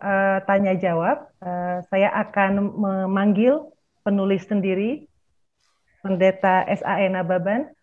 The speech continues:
untuk memberikan tanggapan, eh, kepada poin-poin yang disampaikan oleh para pembicara dan juga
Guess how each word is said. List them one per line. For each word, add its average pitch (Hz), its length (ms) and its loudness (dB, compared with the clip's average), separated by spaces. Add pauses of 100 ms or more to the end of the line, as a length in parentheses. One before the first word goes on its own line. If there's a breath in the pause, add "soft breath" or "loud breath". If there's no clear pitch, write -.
(280)
untuk 220 240 0
memberikan 233 560 2
tanggapan, 226 720 2 (160)
eh, 202 320 -4
kepada 190 720 -2 (560)
poin-poin 233 640 4
yang 214 80 2
disampaikan 202 720 -2
oleh 185 240 -4
para 214 240 2
pembicara 208 800 0
dan 180 240 0
juga 214 560 2